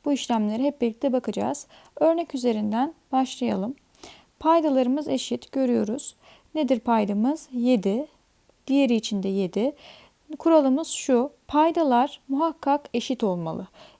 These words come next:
Eşit olmazsa eğer eşitleme yoluna gideceğiz demiştik. Şimdi işlemimizi yaparsak paydalar eşit, yani ortak payda aynen yazılır. Payları toplarız. Sadece burada paylar toplanıyor.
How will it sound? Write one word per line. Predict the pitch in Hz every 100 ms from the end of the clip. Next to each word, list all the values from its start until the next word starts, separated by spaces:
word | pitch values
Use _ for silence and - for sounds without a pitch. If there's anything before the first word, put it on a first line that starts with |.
| _ 285
Eşit | 294 320 285
olmazsa | 277 240 233 277 - 330
eğer | 285 220 208 - - -
eşitleme | 233 240 233 220 269
yoluna | 285 262 220
gideceğiz | 185 170 185 180 175
demiştik. | 175 190 - 247 302 - - - -
Şimdi | - 359 262 247 - _ - - _
işlemimizi | 302 - 339 330 320 320
yaparsak | 302 320 330 320 233 233 - _ _
paydalar | - 302 339 320 240 226 240 -
eşit, | 269 - 240 240 -
yani | 262 240 214
ortak | 247 269 - 302 -
payda | 247 214 185
aynen | - 277 294 247 254 320 _ _ _ _
yazılır. | 233 233 214 185 220 - _ - - - _
Payları | - 311 330 330 320
toplarız. | - 220 - 180 - - - _ _ _
Sadece | - 349 349 302 254 240
burada | 233 226 208 247 311 _ -
paylar | 277 254 247 226 214
toplanıyor. | - - - 208 226